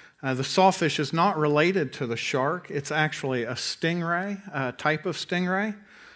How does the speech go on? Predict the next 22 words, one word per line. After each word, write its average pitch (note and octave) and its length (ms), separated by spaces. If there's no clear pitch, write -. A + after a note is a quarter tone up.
Um, A#2+ 360
<clears throat> - 180
and E3 140
so F3 400
I E3 60
thought B3+ 400
in F#3 80
the D#3+ 80
past E3 400
I D3 140
had C#3+ 160
heard D3+ 460
of D#3+ 440
a C#3+ 140
saw C#3 420
shark. - 680
So C#3+ 500
when F3+ 220
we G3 100
got F#3 260
home, E3+ 360
I C#3 220